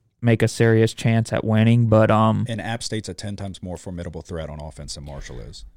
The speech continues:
Speaker 1: Yeah, I think what will probably happen is that Coastal will end up getting worn down in this one, and,
Speaker 2: Mm-hmm.
Speaker 1: and then App State will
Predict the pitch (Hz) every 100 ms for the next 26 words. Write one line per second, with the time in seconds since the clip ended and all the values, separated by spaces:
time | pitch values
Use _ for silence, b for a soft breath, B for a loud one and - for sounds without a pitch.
0 | - 139 110 131 - 147 123 113 - 143
1 | 147 123 117 113 123 110 107 110 101 -
2 | 123 120 - 113 107 - 110 107 - 98
3 | - 101 107 107 107 104 104 95 101 -
4 | - - - 101 92 85 - 104 107 104
5 | 107 101 - 107 101 101